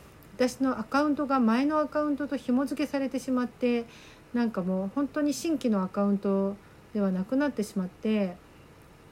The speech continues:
赤ボックス、青ボックスって言って、スーパーハイパーボックスっていうのが、ポコチャを始めたばっかりの人の、えー、配信では出るんですけども、で、それをめがけてね、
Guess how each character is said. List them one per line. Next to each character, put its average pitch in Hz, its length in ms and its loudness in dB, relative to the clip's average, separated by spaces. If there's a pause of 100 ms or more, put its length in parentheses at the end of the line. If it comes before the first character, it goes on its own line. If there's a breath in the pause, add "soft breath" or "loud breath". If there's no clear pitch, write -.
(680)
赤 233 240 2
ボ 277 140 2
ッ - 40 -4
ク - 140 -20
ス、 - 200 -4
青 220 240 4
ボ 240 100 4
ッ 233 60 -2
ク - 120 -14
ス - 160 -8
っ - 20 -4
て - 200 -10
言 180 120 -6
っ - 20 -12
て、 196 340 -2
ス 254 200 -6
ー 269 100 -2
パ 233 220 0
ー 214 40 0
ハ 254 140 -4
イ 240 60 -4
パ 240 200 -2
ー 226 40 -2
ボ 233 100 -4
ッ - 40 -4
ク - 120 -18
ス - 120 -8
っ - 20 -6
て 185 160 -10
い 185 80 -6
う 180 40 -8
の 175 80 -8
が、 196 300 0 (460 loud breath)
ポ 220 100 -12
コ 285 120 0
チ 285 120 -2
ャ 277 100 4
を 269 480 2
始 247 240 -4
め 285 100 0
た 277 100 -2
ば 262 100 -2
っ 269 40 -6
か 285 140 -2
り 262 120 0
の 196 180 0
人 - 260 -2
の、 202 340 2 (460 loud breath)
え 185 580 0
ー、 160 60 -10
配 208 180 0
信 208 280 0
で 196 120 2
は 170 280 -6 (340)
出 262 100 4
る 269 140 4
ん 208 60 2
で 190 80 -2
す - 120 -12
け 180 120 -6
ど 175 100 -8
も、 180 300 -2 (360 loud breath)
で、 214 60 0
そ - 180 0
れ 302 140 4
を 302 560 2
め 262 180 6
が 294 140 4
け 269 140 0
て 180 180 -2
ね、 202 240 0